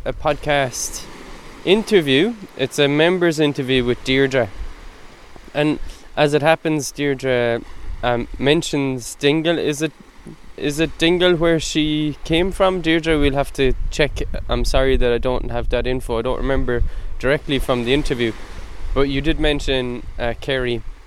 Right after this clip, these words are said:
and, uh, that you're over many years now in Ontario and Canada.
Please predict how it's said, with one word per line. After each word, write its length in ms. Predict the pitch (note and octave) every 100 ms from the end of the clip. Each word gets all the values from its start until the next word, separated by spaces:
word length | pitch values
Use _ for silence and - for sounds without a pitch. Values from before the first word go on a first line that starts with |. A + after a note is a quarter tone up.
| - - - - - - - -
and, 340 | A#2 A2+ A2+
uh, 260 | A#2 A2+ A2 - - -
that 140 | C#3
you're 180 | C3+ C3+
over 480 | C3+ B2 B2+ A#2+ A#2 - - - - - -
many 260 | A3+ A3 F#3+
years 280 | E3+ E3 D#3+
now 300 | D3 C#3 C3
in 300 | B2+ B2+ -
Ontario 680 | C3 C3 D3 C#3+ C3+ B2
and 140 | A#2 A2+
Canada. 480 | D3 D#3 D#3+ B2+